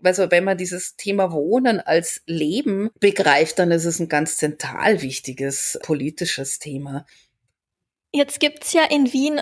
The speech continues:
Speaker 2: auch einige Grünflächen. Trotzdem ist Wien vielleicht nicht die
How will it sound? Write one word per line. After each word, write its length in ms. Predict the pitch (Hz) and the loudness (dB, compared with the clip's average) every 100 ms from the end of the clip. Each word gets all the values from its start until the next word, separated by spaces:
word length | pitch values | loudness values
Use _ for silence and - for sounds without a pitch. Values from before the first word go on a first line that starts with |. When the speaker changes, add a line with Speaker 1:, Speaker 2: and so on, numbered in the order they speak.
| - | 0
Speaker 2:
auch 280 | - - - - _ - | 2 2 -2 -10 _ 0
einige 380 | 269 269 269 247 | 2 2 2 0
Grünflächen. 800 | - 254 285 - 320 311 - 330 392 _ - | 0 -2 -2 0 -2 -2 -2 -6 -8 _ 0
Trotzdem 800 | 254 262 - - 311 302 294 294 | 0 2 -2 0 2 2 2 -2
ist 300 | - - 254 | -2 -2 -2
Wien 200 | 294 294 | -2 0
vielleicht 460 | 285 262 269 - | 2 2 2 0
nicht 400 | 269 262 - - - | 2 2 0 -10 -8
die 340 | 254 262 294 | -4 0 2